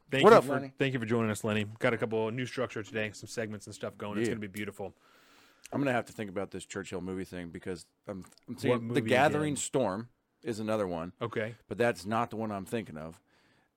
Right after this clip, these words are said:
Speaker 2: And I don't think the one I'm, I'm gonna have to do some research on this one.
Speaker 1: Yeah, the
Speaker 2: 'Cause
Speaker 1: Churchill
Speaker 2: it's
Speaker 1: movie
Speaker 2: bothering me. I've seen, like, a gang of 'em. I watched them all during covid. I watched a bunch of Churchill movies, and they were all
Speaker 1: Interesting.
Speaker 2: fucking great. I think there's, like, three, but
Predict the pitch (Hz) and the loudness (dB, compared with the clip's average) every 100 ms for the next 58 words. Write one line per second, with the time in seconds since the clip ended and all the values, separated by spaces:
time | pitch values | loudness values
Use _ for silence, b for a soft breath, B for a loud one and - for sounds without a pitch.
0 | _ - 107 - _ _ _ _ _ - | _ -6 -4 -6 _ _ _ _ _ -8
1 | 110 90 117 131 113 123 113 113 110 107 | -8 -2 0 0 -2 -4 -2 -2 -2 -4
2 | - 107 101 92 90 - 92 80 85 82 | -4 -4 -4 -4 -8 -8 -12 -10 -12 -10
3 | 69 76 80 76 - 104 110 87 87 - | -12 -14 -14 -14 -12 -6 -4 -4 -10 -6
4 | 110 156 170 156 147 196 143 120 107 92 | 0 2 2 8 10 10 8 4 0 -6
5 | 85 - 120 117 - 196 151 123 135 98 | -10 -8 -6 -4 -2 0 0 -2 -4 -12
6 | 95 151 151 147 110 92 104 127 143 - | -6 0 0 0 -2 -6 -4 0 -2 0
7 | 120 127 123 101 - 117 90 92 120 104 | 0 2 0 -4 -2 -2 0 -2 -4 -4
8 | 82 _ - 143 131 104 - 120 - 98 | -12 _ -2 -2 -2 -8 -6 -6 -6 -6
9 | 87 80 80 - B B - 113 117 131 | -6 -8 -10 -16 B B -4 0 4 8
10 | 135 - 139 104 95 123 104 - B B | 6 6 -4 -6 0 2 2 -2 B B
11 | B - 151 170 92 80 - 95 - - | B -4 -4 -2 -6 -6 -6 -6 -6 -8
12 | _ - - 117 104 | _ -20 -8 -2 -2